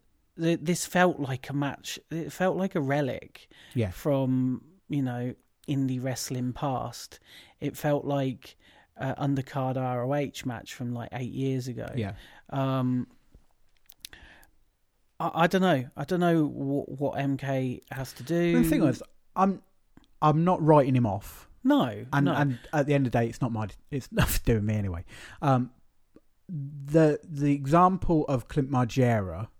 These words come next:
Speaker 2: is, is maybe a good one in that Clint Margera is, he perhaps hasn't kept up with the, the pace, but they've found a definite role for him. I mean, obviously it's a different role to, to the one you'd,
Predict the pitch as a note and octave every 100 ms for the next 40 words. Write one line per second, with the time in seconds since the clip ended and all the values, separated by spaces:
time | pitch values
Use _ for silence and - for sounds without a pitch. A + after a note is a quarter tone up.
0 | _ _ _ - C3 A2 G#2 - D3 A2
1 | A2+ G#2 G2+ G2 G2 F#2+ F2 A#1 G2 -
2 | C3 A#2 A2+ A2+ A2 - - - - -
3 | - D#3+ D#3 C3 - C3+ C3 A2+ A2 A#2
4 | A2+ - _ - _ _ _ _ - G#3+
5 | G3 - D#3 - F#3 - - - C3+ A2
6 | A2+ - - - - C3+ - B2 - B2
7 | A2+ - A2 - B2 G#2+ A#2 F#2 G2+ -
8 | - - - D3 C3+ C3 C3 A#2 - D3
9 | C3+ B2 A#2+ A#2 - B2 - A#2+ A2 A#2+
10 | A2+ G#2+ - - C2+ G1+ E2 - _ _
11 | - - - C3 C3+ C#3 C#3 A#2+ C3 G#2+
12 | C#3+ C3 - G2 G2+ F#2+ D#2+ G#2+ A#2 _
13 | - B2 A2 A2 - A2 A2 A2 G#2+ G#2+